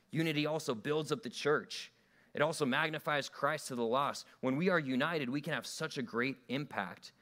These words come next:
just like a worship team united can make and sound really good.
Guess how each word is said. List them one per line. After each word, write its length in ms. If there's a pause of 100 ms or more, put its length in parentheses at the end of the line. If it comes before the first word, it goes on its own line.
(140)
just 200
like 140
a 40
worship 340
team 160
united 540 (320)
can 180 (420)
make 240 (340)
and 260
sound 500 (200)
really 540 (340)
good. 320